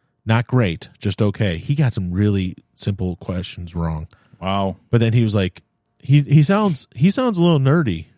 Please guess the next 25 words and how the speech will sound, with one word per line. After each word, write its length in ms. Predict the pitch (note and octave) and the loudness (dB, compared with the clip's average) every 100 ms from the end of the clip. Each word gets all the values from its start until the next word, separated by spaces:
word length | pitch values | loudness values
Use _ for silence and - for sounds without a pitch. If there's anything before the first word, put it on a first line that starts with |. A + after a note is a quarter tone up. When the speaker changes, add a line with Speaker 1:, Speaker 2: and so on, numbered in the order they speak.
| _ _ - | _ _ -2
Speaker 1:
when 120 | A2+ | 0
he 60 | F#2+ | 2
talks. 320 | C3+ G#2+ F2+ | 2 0 0
You 80 | A2+ | 2
ever 80 | |
hear 80 | A#2 | 2
him 100 | A2 | 0
talk? 340 | G2 F#2+ C3+ - _ _ _ _ _ _ - | 0 0 -2 -6 _ _ _ _ _ _ -4
Speaker 2:
Mm-hmm. 360 | A2+ A#2+ C3+ | 0 0 0
Speaker 1:
He's, 0 | |
he's, 320 | A#2+ A2 G2 - | 2 2 0 -2
he's, 320 | A2 F#2+ - - - - | 0 0 -4 -14 -14 -10
he's 180 | - - | -10 -4
well 160 | A#2 A#2+ | -2 0
spoken, 520 | - A#2 A2 F2+ F#2+ - - - | 2 2 2 -6 -8 -12 -10 0
but 100 | B2+ | 2
he 60 | B2+ | 4
sounds 280 | E3+ E3+ | 2 4
really 220 | D3+ D#3 D#3 | 6 6 4
nerdy. 580 | E3+ - E3+ - B3 - | 4 4 4 0 -8 -12
<laughs> 60 | - _ _ _ D#4 - _ _ _ _ _ _ _ _ _ _ _ _ _ _ - | -20 _ _ _ -20 -20 _ _ _ _ _ _ _ _ _ _ _ _ _ _ -8
Speaker 2:
Here, 120 | G2 | -8
here 160 | G2 G#2 | -4 -4
we 100 | G#2 | -2
go. 300 | G#2+ G2+ | 0 -2